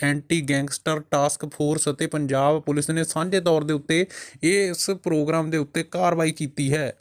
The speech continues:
ਪੁਲਿਸ ਟੀਮ ਨੇ ਜੈਪੁਰ ਅਤੇ ਟੋਕ ਦੇ ਵਿੱਚ ਕਾਰਵਾਈ ਕਰਕੇ ਇਹਨਾਂ ਬਦਮਾਸ਼ਾਂ ਨੂੰ ਗ੍ਰਿਫਤਾਰ ਕੀਤਾ ਹੈ। ਗ੍ਰਿਫਤਾਰ ਕੀਤੇ ਗਏ ਬਦਮਾਸ਼ਾਂ ਨੂੰ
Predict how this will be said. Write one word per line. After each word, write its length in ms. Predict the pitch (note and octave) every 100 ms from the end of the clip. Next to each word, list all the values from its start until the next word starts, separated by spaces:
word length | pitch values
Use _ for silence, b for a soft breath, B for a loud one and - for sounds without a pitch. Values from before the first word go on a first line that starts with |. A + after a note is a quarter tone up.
| _ _ _ _ _ _ _ _ _ _ _ _ -
ਪੁਲਿਸ 260 | F3 G3
ਟੀਮ 220 | - G3+ G3
ਨੇ 140 | G3+
ਜੈਪੁਰ 460 | E3+ E3+ E3+ F#3 F3+
ਅਤੇ 180 | F3 F#3
ਟੋਕ 400 | F3 D#3+ E3 E3+
ਦੇ 80 |
ਵਿੱਚ 200 | E3+ E3+ F3+
ਕਾਰਵਾਈ 440 | E3 D#3 D#3+ E3
ਕਰਕੇ 380 | D#3 D3+ D3+ E3+
ਇਹਨਾਂ 300 | D3+ D3 E3
ਬਦਮਾਸ਼ਾਂ 500 | D#3+ D3 C#3+ C#3 E3
ਨੂੰ 120 | D#3
ਗ੍ਰਿਫਤਾਰ 360 | C#3 C#3 D#3 D3+
ਕੀਤਾ 320 | D3 C#3 D3+
ਹੈ। 100 | E3
ਗ੍ਰਿਫਤਾਰ 460 | E3+ C#3+ - D#3 D3+
ਕੀਤੇ 280 | D3 C#3 D3
ਗਏ 100 | D#3+
ਬਦਮਾਸ਼ਾਂ 580 | D3 C3+ C#3 C3+ D#3 D3+
ਨੂੰ 260 | D3 E3